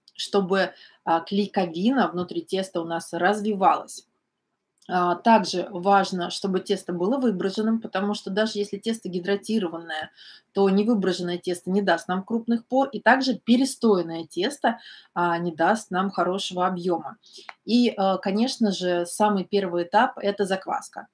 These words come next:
Закваска и опара. А, если опара будет перестоявшая, перекисшая, то мы вносим излишнюю кислотность в тесто,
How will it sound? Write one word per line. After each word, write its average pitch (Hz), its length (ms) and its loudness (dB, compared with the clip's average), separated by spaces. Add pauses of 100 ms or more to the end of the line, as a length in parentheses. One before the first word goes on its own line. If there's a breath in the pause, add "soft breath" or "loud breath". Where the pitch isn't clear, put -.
Закваска 196 600 0
и 202 120 -4
опара. 185 560 0 (240)
А, 175 420 -6
если 214 600 -2 (200)
опара 202 420 2
будет 190 360 -4
перестоявшая, 196 800 -2
перекисшая, 202 880 -4
то 208 280 0
мы 196 180 0
вносим 196 540 0
излишнюю 185 500 -4
кислотность 185 640 -4
в - 20 -20
тесто, 240 500 0